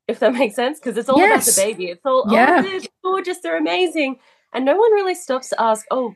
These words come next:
Speaker 1: well, how are you doing? How are you going?" And, and it's, it's very easy to get lost behind your children and to hide behind your children as well.
Speaker 2: Yeah,
Speaker 1: To, to
Speaker 2: yeah.
Speaker 1: say, "No, no,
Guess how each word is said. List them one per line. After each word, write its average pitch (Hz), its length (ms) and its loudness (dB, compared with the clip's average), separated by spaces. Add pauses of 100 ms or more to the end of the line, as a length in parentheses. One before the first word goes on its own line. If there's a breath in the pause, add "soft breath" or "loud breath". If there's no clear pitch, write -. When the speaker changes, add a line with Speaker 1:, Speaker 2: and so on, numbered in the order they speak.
Speaker 1:
well, 226 160 -2
how 233 240 -2
are 247 60 -2
you 226 300 -6
doing? 151 540 -6 (280 soft breath)
How 208 200 4
are 214 60 2
you 208 280 -2
going?" 147 380 0
And, 202 260 -2
and 208 120 2
it's, - 300 -8
it's - 240 -8
very 208 380 0
easy 190 300 -6
to 185 100 -14
get 180 240 -2
lost 170 600 -2
behind 180 840 2
your 170 160 -2
children 160 520 -2
and 214 280 2
to - 120 0
hide 349 300 -2
behind 208 300 -4
your 175 80 -12
children 165 280 -10
as 170 120 -12
well. 214 380 -4 (380)
Speaker 2:
Yeah, 202 220 4
Speaker 1:
To, 185 240 2
to - 160 -14
Speaker 2:
yeah. 208 140 -2
Speaker 1:
say, 185 400 -2 (320)
"No, 247 120 0
no, 185 320 0